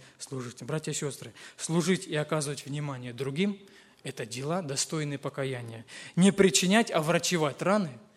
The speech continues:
это дела, достойные покаяния. Братья и сёстры, пусть Бог нас благословит. Вот задать себе, ну, такой вопрос.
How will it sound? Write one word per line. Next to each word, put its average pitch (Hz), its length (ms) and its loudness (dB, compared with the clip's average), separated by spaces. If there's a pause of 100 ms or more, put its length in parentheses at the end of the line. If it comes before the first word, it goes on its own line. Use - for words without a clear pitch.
(220)
это 139 240 -6
дела, 147 400 -2 (260)
достойные 139 640 -4
покаяния. - 480 -14 (1000)
Братья 160 300 -2
и - 20 -4
сёстры, 120 500 -10
пусть 170 160 -2
Бог 139 220 -6
нас 123 160 -12
благословит. 127 680 -10 (420)
Вот 135 160 -6
задать 190 280 0
себе, 139 300 -8 (220)
ну, 233 140 -6 (260)
такой 170 220 2
вопрос. 139 500 -6